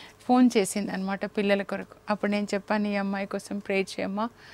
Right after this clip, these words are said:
మీ ఆయన, ఇది నాకు ఏడో సంవత్సరం అనింది, ఇంకో దేశం నుంచి చేసిన అమ్మాయి. ఏడో సంవత్సరం తప్పకుండా ఇస్తారు తల్లి. ఆ, లూకా ఒకటి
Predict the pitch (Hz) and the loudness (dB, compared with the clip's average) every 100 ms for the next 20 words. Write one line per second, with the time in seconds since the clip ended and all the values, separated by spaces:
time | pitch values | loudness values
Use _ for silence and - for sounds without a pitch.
0 | - - - - 240 240 226 226 220 - | -20 -20 -12 4 6 8 8 8 4 2
1 | 226 214 220 220 226 220 226 226 208 208 | 2 4 6 6 8 8 8 6 2 0
2 | - 190 190 196 190 196 196 208 196 202 | -2 -2 -2 -2 -2 -2 2 4 4 2
3 | - 202 190 185 190 - 190 190 190 - | 0 -4 -6 -4 -4 -4 -8 -8 -10 -14
4 | - - - - - 208 208 202 190 196 | -20 -20 -20 -12 0 2 2 0 -4 -6
5 | - 196 202 - 233 262 247 208 - - | -4 -2 -2 -2 2 4 4 4 0 0
6 | 185 190 - 190 214 302 - - - - | 0 0 0 4 6 4 2 -18 -20 -10
7 | - 254 302 220 214 208 208 196 185 202 | 2 4 6 6 4 4 6 6 4 2
8 | 220 208 | 2 0